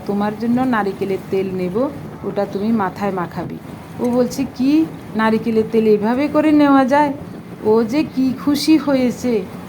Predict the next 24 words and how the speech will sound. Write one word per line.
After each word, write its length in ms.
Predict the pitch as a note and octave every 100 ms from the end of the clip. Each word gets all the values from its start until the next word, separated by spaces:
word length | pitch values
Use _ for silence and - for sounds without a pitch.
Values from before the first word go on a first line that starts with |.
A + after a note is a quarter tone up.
| - -
আমার 300 | G#3 G#3+ A#3
মেয়ে 320 | A3 A3 G#3+ F#3+
বলছিল, 460 | G3 F#3+ A#3 A3+
"মা, 320 | G#3+ G3+ G#3 F#3+ F#3
ও 180 | G#3 A#3 B3 G#3+
স্কুল 280 | - G#3+ G3+
থেকে 260 | A#3 A3 B3+
এসে 540 | B3+ G#3+ G#3 A#3+ G#3 -
নারিকেলের 600 | G3 G3+ G3 G3 F#3+ F#3+ -
তেলটা 360 | F#3+ F3+ A3+ A#3
কতবার 520 | A3 G3+ G3+ F#3+ F#3
হাতে 360 | F3+ F#3 F#3 G3
নিয়ে 280 | G3+ G3+ G3+
দেখেছে, 540 | F#3 - G#3+ F#3+ G3+ F#3 - - - - -
নাকের 440 | F#3+ F#3+ F3+ F#3+
কাছে 340 | F3+ F#3 F3+ A3
নিয়ে 280 | G#3+ G#3+ G3+
দেখেছে, 520 | G3 F#3+ G#3+ - A3 G#3 -
কি 180 | A3+ A3 -
ঘ্রাণ।" 360 | G3 G3+ G3+ F#3 - - - -
খুব 220 | C#4 C4+
আনন্দ 380 | B3 G#3+ G3+ F#3+ F#3+
পেয়েছে 340 | F#3+ F#3 A#3
নাতনিটা। 540 | A3 F#3 - F3 F3